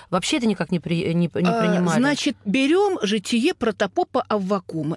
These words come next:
Speaker 2: и читаем следующую историю. Там был боярин, он всячески Аввакума притеснял и потребовал, чтобы тот благословил его сына Матвея Бритобрадца.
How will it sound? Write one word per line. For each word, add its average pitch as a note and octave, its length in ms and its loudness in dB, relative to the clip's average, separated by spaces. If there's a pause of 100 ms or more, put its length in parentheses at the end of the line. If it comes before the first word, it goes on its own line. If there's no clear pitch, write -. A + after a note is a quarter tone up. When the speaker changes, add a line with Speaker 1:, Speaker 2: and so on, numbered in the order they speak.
Speaker 2:
и G3+ 80 0
читаем F4 420 0
следующую B3 640 -2
историю. - 600 -8
Там F4 240 2
был A#3+ 240 0
боярин, D#3+ 560 0
он F4 160 -4
всячески - 440 -4
Аввакума E3+ 400 0
притеснял - 680 -6
и F#4+ 100 2
потребовал, G3 720 -2
чтобы A3+ 380 0
тот B3+ 220 -2
благословил A3 600 0
его B3+ 140 0
сына D#4 320 0
Матвея A3+ 500 0
Бритобрадца. F#3+ 1800 -2